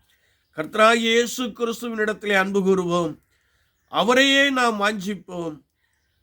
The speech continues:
அவரையே நாம் முன்மாதிரியாக கொண்டு இந்த உலக வாழ்க்கையிலே பழுதற்ற ஒரு வாழ்க்கை வாழுவோம், பரிசுத்தத்திலே நாம் பலமாய் காத்திருப்போம், சகோதர சிநேகத்திலே உறுதிப்படுவோம், நம்ம, நம்மை சுற்றி இருக்கிற எல்லா இடத்திலும்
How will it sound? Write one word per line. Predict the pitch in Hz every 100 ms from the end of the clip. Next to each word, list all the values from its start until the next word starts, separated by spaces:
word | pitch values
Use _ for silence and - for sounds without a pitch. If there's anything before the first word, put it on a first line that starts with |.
| -
அவரையே | 151 208 254 285 294
நாம் | 277 254 233
முன்மாதிரியாக | 269 339 294 269 254 240 233 226 214 208
கொண்டு | 208 214
இந்த | 226 202
உலக | 185 208 226
வாழ்க்கையிலே | 208 180 202 196 196 190 202 202 -
பழுதற்ற | 180 285 294 262 - 294
ஒரு | 269 240
வாழ்க்கை | 185 180 196 - 196
வாழுவோம், | 160 147 156 151 147 143 - _ _ _ _ _ _ _
பரிசுத்தத்திலே | 139 190 285 220 - 269 240 233
நாம் | 214 190
பலமாய் | 175 190 190 185 170 -
காத்திருப்போம், | 160 156 156 143 143 139 131 - _ _ _ _ _ _
சகோதர | - 175 247 320 320 277 247
சிநேகத்திலே | 220 269 277 285 - 262
உறுதிப்படுவோம், | 247 226 226 240 196 202 185 180 170 - _ _ _ _ _ _ _
நம்ம, | 156 170 180 185 -
நம்மை | - 175 180 196 190
சுற்றி | 180 240 320
இருக்கிற | 330 311 285
எல்லா | 240 262 285
இடத்திலும் | 302 - 277 240 175 131 131